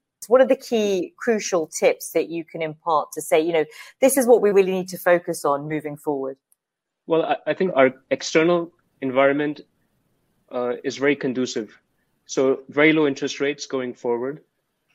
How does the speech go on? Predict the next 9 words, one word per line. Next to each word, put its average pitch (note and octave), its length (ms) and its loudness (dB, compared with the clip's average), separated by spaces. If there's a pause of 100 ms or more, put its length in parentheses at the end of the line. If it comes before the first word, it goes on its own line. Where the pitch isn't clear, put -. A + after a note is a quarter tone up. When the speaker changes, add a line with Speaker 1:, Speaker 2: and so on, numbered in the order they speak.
(360)
Speaker 2:
And B2+ 540 -2 (580)
I D#3 160 -4
think A3 240 0
governments F#3 720 0 (600)
have D3 420 -2
realized F#3 680 0 (300)
our D3+ 320 -4
preconceived F3 1040 -6
notions D3+ 480 0